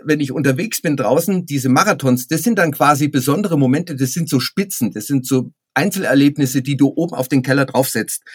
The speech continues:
Das ist quasi das Haus. Wenn der Keller solide gebaut ist, dann egal wie die Tagesbefindlichkeit ist,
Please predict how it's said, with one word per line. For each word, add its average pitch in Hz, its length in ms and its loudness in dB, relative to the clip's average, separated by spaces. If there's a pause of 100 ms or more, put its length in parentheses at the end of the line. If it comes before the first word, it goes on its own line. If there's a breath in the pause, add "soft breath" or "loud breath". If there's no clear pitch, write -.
(140 loud breath)
Das - 100 -12
ist - 40 -12
quasi 131 300 0
das - 140 -4
Haus. 120 340 -2 (400 loud breath)
Wenn 127 140 2
der 127 180 6
Keller 226 320 6
solide 240 380 4
gebaut 170 360 2
ist, - 360 -8 (360)
dann 143 240 4
egal 151 420 6
wie 214 80 4
die 175 140 -2
Tagesbefindlichkeit 190 1120 0
ist, - 300 -4